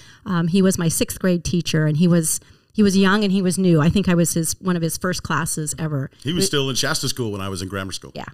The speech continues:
Speaker 1: he was an awesome teacher. So that was elementary school, and then over to Manteca High.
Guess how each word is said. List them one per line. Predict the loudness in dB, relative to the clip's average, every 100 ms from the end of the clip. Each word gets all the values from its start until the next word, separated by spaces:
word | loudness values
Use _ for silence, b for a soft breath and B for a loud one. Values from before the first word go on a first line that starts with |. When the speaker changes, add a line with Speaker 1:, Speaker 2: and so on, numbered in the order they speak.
| _ -12
Speaker 1:
he | -4 0 2 2 0 _ _
was | -2 0
an | 0
awesome | -2 -6 -6
teacher. | -8 -8 -4
So | 0 0 -2 B B B
that | 0 0
was | 2 0 0
elementary | -2 -2 -4 -4 -4
school, | 0 0 2
and | 2
then | 2
over | 0 0
to | 0
Manteca | 0 0 -2 -4
High. | -6